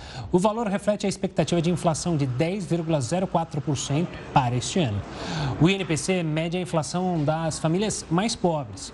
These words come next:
e serve como base para o reajuste do salário mínimo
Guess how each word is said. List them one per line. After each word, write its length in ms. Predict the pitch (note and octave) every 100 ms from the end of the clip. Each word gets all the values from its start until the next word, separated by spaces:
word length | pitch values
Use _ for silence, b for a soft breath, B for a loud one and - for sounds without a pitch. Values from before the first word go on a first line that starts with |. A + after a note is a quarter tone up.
| -
e 60 |
serve 300 | - A#3 A3+
como 180 | G#3+ A#3+
base 500 | G#3+ F#3 D3 D3+ F3
para 180 | G3+ D#3+
o 40 | B2+
reajuste 680 | D#3+ D3+ A2 D3+ A#3 -
do 100 | B2+
salário 340 | A#2 - C3+ G3
mínimo 380 | F3+ C#3 C#3+